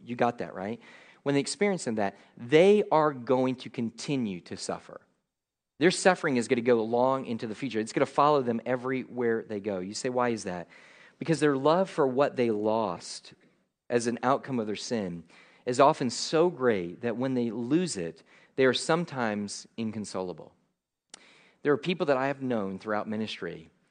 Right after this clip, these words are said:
that they have lost something as a consequence of their sin. And no matter what I've tried to teach them, tell them,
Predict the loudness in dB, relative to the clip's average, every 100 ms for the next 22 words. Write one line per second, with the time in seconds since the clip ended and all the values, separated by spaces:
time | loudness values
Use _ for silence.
0 | _ _ _ -2 2 2 2 2 2 2
1 | -4 -4 -4 -6 -8 -8 -8 -8 -6 -4
2 | -6 -6 -8 -8 -10 -10 -10 -8 -8 -8
3 | -10 -16 _ _ _ _ _ _ -8 -2
4 | 0 0 0 2 2 0 -2 -6 -6 -10
5 | -12 -8 -6 -6 -8 -2 -2 0 -4